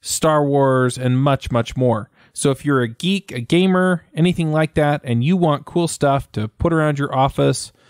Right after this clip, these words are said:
uh, cool t-shirts, comic books, et cetera, then definitely check out Loot Crate. To save ten percent on your new subscription, go to loot crate dot com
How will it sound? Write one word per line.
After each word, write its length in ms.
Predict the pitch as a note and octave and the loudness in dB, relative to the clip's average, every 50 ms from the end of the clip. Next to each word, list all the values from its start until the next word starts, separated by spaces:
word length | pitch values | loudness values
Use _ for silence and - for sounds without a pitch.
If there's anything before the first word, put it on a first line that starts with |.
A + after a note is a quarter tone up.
| _ _ _ _ - - - | _ _ _ _ -14 -4 0
uh, 260 | G#2 G#2+ A2 A2+ A#2 | 0 2 2 2 0
cool 240 | - - - E3 D3+ | -2 0 2 0 2
t-shirts, 760 | - - E3 D#3 - - D#3 D3+ D3 C#3 - - - - - _ _ _ _ _ _ _ _ - | 2 0 -2 -2 0 2 2 2 2 0 -4 -10 -20 -20 -20 _ _ _ _ _ _ _ _ -4
comic 340 | - D#3+ E3 D#3+ D#3 - - | 0 0 0 0 0 -4 0
books, 400 | D3+ D3 D3 C#3+ - - - - | 0 0 0 0 -4 -10 -16 -10
et 120 | C#3 B2+ - | -10 -8 -2
cetera, 520 | - E3 D3+ - - C3 A#2 A2+ A2+ G#2+ _ _ _ _ _ _ _ - | 0 0 0 0 0 0 0 0 0 -4 _ _ _ _ _ _ _ -4
then 140 | B2+ A#2+ A#2+ | -2 -2 0
definitely 480 | A#2+ E3 E3+ E3 - D#3 C#3+ C#3 C#3 | 0 0 0 0 -2 -6 -8 -6 -6
check 240 | C3 - D3+ C3+ - | -4 -4 -4 -4 -2
out 160 | C3 B2 A#2+ | -4 -6 -4
Loot 140 | B2+ B2 - | -6 -8 -8
Crate. 320 | - - A3 G#3+ - _ - _ _ _ _ _ - | -4 -4 -4 -4 -4 _ -20 _ _ _ _ _ -2
To 100 | - C3+ | -2 0
save 340 | - - - G3 G3+ F#3 - | 0 2 0 0 0 -2 -2
ten 200 | - F#3 F#3+ G3 | -2 -2 -2 0
percent 400 | - G#3+ - - F#3 D#3+ D3+ C3+ | -2 -2 -2 0 -2 -2 -2 -2
on 140 | C3+ C3+ C3 | -2 -2 0
your 120 | B2+ C3 | 0 0
new 100 | C#3 D3 | 0 0
subscription, 600 | C#3 - A#2+ A#2 - - G#3 G3 - - C3+ C3 | -2 -2 -6 -8 -2 -2 -2 -2 -2 -4 -6 -4
go 120 | B2 C3 B2+ | 0 0 0
to 80 | B2 | 0
loot 260 | A#2 A#2 C3+ E3 - _ | 0 0 -2 -4 -4 _
crate 260 | - E3+ D#3+ C#3 C#3+ | -4 -2 -2 -2 0
dot 240 | C#3+ C#3+ - - - | -2 -2 -2 -2 -6
com 520 | - - G3 F#3 D3+ A#2+ A2+ A#2 C#3+ C#3+ | -2 0 2 2 2 0 0 -2 -4 -6